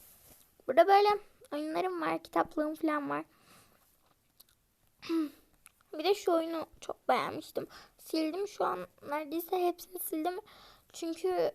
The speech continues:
yer kaplamasını fazla istemiyordum. O şekilde. Bu şekilde benim şu an tabletim. Bir de böyle, hmm, şuralarına gösterilirse,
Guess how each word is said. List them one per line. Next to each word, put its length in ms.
yer 220
kaplamasını 640
fazla 460
istemiyordum. 760
O 40
şekilde. 480
Bu 80
şekilde 600
benim 320
şu 240
an 420
tabletim. 680
Bir 80
de 200
böyle, 200
hmm, 380
şuralarına 640
gösterilirse, 1200